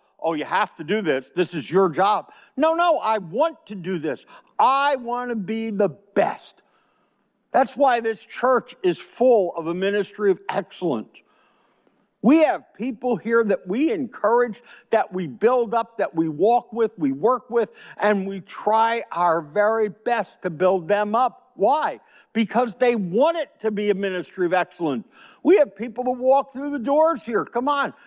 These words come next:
look at yourself and think, I come here, I walk in the door. This is my church. I have ownership in this church. And it's not just because I tithe or I offer.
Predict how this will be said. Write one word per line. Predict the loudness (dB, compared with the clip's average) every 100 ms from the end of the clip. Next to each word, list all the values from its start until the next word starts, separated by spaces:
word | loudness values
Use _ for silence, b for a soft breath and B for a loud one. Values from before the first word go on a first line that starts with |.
| b b 0
look | 0 0
at | -2
yourself | -2 -2 0 2 2 -2
and | -4
think, | 2 2 0 -6 _ _ _ _
I | -2 -2
come | -2 0 0 -2
here, | 0 2
I | 2 0
walk | -2 0 0 0
in | -14 -14
the | -8
door. | -2 2 0 -2 b _
This | 0 0
is | -6 0
my | 2 4 0
church. | 0 2 2 -2 -12 -20 _ _ _ _ _ _ _ _ _ _
I | -2 2
have | 2 2
ownership | 2 0 -6 -10 -4 -4 -2
in | -4 -2
this | -6 -8
church. | -2 2 2 0 -12 _ _ _ _ _ _ _ _ _ _ _ _ _ _ _ _ _
And | 2
it's | 2 0 -2
not | -2 -2 -4
just | -6 -6
because | -10 0 0 2
I | -2 -2
tithe | -2 2 2 2 -2
or | -4
I | -4
offer. | 0 0 0 -6